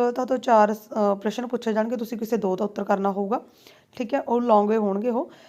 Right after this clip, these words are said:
ਤਾਂ ਟਵੈਂਟੀ ਟਵੈਂਟੀ ਮਾਰਕਸ ਦੇ ਹੋਊਗਾ, ਦੋ, ਅ, ਦੋਨੇ ਕੁਐਸਚਨ ਫੋਰਟੀ ਮਾਰਕਸ ਹੋ ਗਏ। ਫਿਰ ਉਸ ਤੋਂ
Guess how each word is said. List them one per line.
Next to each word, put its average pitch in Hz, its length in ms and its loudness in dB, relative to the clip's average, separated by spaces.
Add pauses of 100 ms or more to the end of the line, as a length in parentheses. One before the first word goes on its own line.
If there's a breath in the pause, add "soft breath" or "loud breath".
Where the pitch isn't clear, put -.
(140 loud breath)
ਤਾਂ 226 260 2
ਟਵੈਂਟੀ 233 340 -4
ਟਵੈਂਟੀ 233 520 -4 (120)
ਮਾਰਕਸ 220 320 0
ਦੇ 220 80 0
ਹੋਊਗਾ, 202 340 0
ਦੋ, 208 340 -4 (260)
ਅ, - 20 0
ਦੋਨੇ 196 280 -2
ਕੁਐਸਚਨ 233 320 -4
ਫੋਰਟੀ 208 260 -4
ਮਾਰਕਸ 175 300 -4
ਹੋ 175 60 -8
ਗਏ। 185 120 -12 (580 loud breath)
ਫਿਰ 233 160 4
ਉਸ 254 120 -2
ਤੋਂ 262 380 0